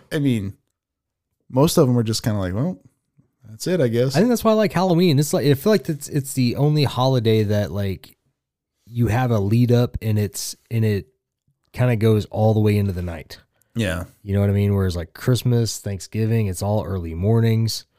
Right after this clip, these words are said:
Speaker 2: or, you know, in, especially Thanksgiving, because, I mean, Christmas lasts, the rush of that lasts the whole month, but Thanksgiving, the, the week right before,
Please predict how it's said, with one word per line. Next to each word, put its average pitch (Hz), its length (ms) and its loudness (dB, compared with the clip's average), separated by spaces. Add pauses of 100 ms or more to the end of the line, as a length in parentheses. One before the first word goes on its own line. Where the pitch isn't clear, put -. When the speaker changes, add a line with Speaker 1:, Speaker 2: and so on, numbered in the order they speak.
(640)
Speaker 2:
or, 64 400 -14
you 104 160 -4
know, 95 180 -4 (260)
in, 87 500 -8 (120)
especially 135 400 2
Thanksgiving, 98 800 -2
because, 87 560 -6
I 101 40 -4
mean, 104 120 0
Christmas 180 400 2
lasts, 107 380 -2
the 101 100 0
rush 107 240 2
of 92 80 -6
that 107 220 -2
lasts 90 220 -8
the 95 80 -8
whole 95 180 0
month, 98 280 -2
but 92 140 -10
Thanksgiving, 101 600 -4
the, 92 280 -6
the 90 160 -8
week 104 280 0 (260)
right 98 260 -6
before, 110 460 -2